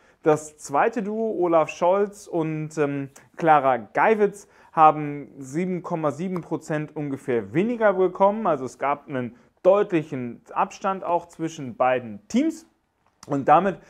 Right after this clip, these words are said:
schlägt der S-P-D-Parteivorstand dem Parteitag, der jetzt wie gesagt von Freitag bis Sonntag in Berlin stattfindet,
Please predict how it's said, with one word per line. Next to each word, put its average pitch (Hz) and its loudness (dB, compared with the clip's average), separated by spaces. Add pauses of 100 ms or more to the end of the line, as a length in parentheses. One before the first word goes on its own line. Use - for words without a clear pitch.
(120)
schlägt 208 -4
der 180 2
S-P-D-Parteivorstand 170 -4
dem 127 -6
Parteitag, 185 0
der 151 2
jetzt 139 -6
wie 147 -6
gesagt 135 -2 (220)
von 127 -8
Freitag 139 0
bis - -16
Sonntag 143 -6
in 127 -12
Berlin 135 -6
stattfindet, 131 -4